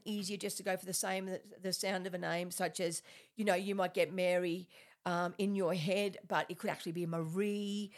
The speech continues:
or you got, you might get the Mar, and it's like Margaret or Mark. Um, it's because I, I'll explain how this happens so you, you understand it. What, what happens and how, why it's hard to hear. So this is for guys who are learning. I know this might bore other people.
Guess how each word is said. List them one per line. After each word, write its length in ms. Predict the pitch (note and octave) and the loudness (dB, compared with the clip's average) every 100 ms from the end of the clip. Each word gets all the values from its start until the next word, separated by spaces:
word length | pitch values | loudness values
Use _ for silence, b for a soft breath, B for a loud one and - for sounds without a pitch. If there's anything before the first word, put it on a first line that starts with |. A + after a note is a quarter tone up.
| B B | B B
or 80 | - | -2
you 160 | G3+ | 0
got, 280 | G#3 G3+ - | 2 2 2
you 120 | G#3 | -2
might 160 | G3 F#3 | 0 0
get 160 | G3 - | -2 -2
the 80 | |
Mar, 720 | F3 F3 F#3+ G3 G3 G3 G3 - | -2 2 2 4 4 4 2 0
and 100 | F3 | -4
it's 160 | E3+ - | -4 -2
like 180 | F3 E3 | -4 -2
Margaret 800 | E3 F3 F#3+ G3+ G#3 G3+ G#3 G3+ | -2 2 2 4 4 2 -2 -2
or 100 | F3 | -4
Mark. 640 | E3 E3+ F3+ F#3 A3 - - B B B B - | -2 -2 0 2 2 0 -10 B B B B -2
Um, 300 | G3 F#3+ F#3 - _ | 2 2 0 -10 _
it's 380 | B3 F#3+ - - | -6 -4 -4 -2
because 380 | A3+ A3+ B3 G#3+ - | -4 0 0 0 0
I, 100 | A3 - | 0 2
I'll 60 | A3+ | 0
explain 500 | A3 - A#3 C4 D4 | 0 -4 2 2 2
how 280 | B3+ A3 G#3 | 0 0 0
this 200 | G3 - | 0 -2
happens 520 | D#3+ E3 A#3 B3 A#3 | -4 -4 -2 -2 0
so 80 | A3 | 0
you, 180 | G3 F#3 | -2 -4
you 160 | G3+ | -2
understand 540 | G3+ F#3 F3+ F#3 F#3 F3+ | 0 -2 -2 -2 0 -2
it. 120 | - - B B B B B | -6 -18 B B B B B
What, 320 | G3+ B3+ - | -4 -4 -4
what 240 | A#3 C#4+ | -2 0
happens 460 | D#4+ B3+ B3+ G#3+ F#3 | 0 -2 0 0 0
and 100 | F#3+ | 0
how, 160 | G3 G3+ | 0 0
why 300 | G3 A3+ B3+ | 0 2 2
it's 200 | C#4+ - | 2 -2
hard 280 | A#3 A3 G#3+ | -2 -2 -2
to 80 | G#3 | -4
hear. 360 | E3+ G3 D#3+ | -4 -2 -2
So 180 | D#3+ F3 | -2 -4
this 200 | E3+ A3 | -2 -4
is 80 | B3+ | -2
for 100 | B3+ | 0
guys 360 | B3 A#3+ A3+ A3+ | 2 4 4 2
who 120 | A3 | -2
are 60 | G#3 | -2
learning. 340 | G3+ G3+ G3+ | 0 -2 -2
I 80 | F#3+ | -2
know 140 | G3+ | -2
this 140 | G3 G#3 | -4 -4
might 180 | F3 | -6
bore 180 | G3+ G3 | -2 0
other 160 | F#3+ F3+ | 0 -2
people. 400 | F#3+ F#3 F3 | -4 -4 -6